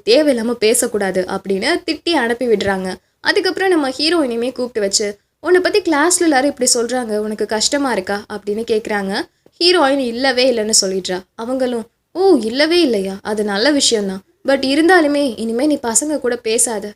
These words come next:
ஏன்னா இந்த மாதிரி தேவையில்லாத காசிப்லாம் வருதுல்ல, நீ பொண்ணுங்க கூட மட்டும் பேசு, பசங்க கூட பேசாத" அப்படின்னு சொல்றாங்க. But ஹீரோயின் உடனே, நான் ஏன் பசங்க கூட பேசக்கூடாது? அந்த மூணு பேருமே எனக்கு சின்ன வயசுல இருந்து பெஸ்ட் ஃப்ரெண்டா இருக்காங்க.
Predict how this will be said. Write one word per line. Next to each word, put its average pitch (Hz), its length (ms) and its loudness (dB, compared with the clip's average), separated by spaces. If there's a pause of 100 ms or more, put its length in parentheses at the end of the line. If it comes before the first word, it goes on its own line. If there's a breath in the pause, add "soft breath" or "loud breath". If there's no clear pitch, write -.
ஏன்னா 240 500 -2
இந்த 220 200 -4
மாதிரி 262 260 -2
தேவையில்லாத 277 540 2
காசிப்லாம் 226 600 0
வருதுல்ல, 196 340 -2 (260)
நீ 302 120 -2
பொண்ணுங்க 320 400 4
கூட 285 180 4
மட்டும் 226 260 0
பேசு, 208 300 0
பசங்க 254 360 0
கூட 220 160 0
பேசாத" 214 500 -2 (140)
அப்படின்னு 190 380 -4
சொல்றாங்க. 185 440 -8 (420)
But 302 160 -2
ஹீரோயின் 359 320 2
உடனே, 208 380 -4 (280)
நான் 277 340 2
ஏன் 370 140 6
பசங்க 277 340 2
கூட 240 160 -4
பேசக்கூடாது? 214 760 -2 (100)
அந்த 240 220 2
மூணு 349 380 8
பேருமே 277 340 4
எனக்கு 240 300 2
சின்ன 330 300 2
வயசுல 254 260 -2
இருந்து 233 200 -2
பெஸ்ட் 220 320 -2
ஃப்ரெண்டா 240 360 -4
இருக்காங்க. 202 460 -4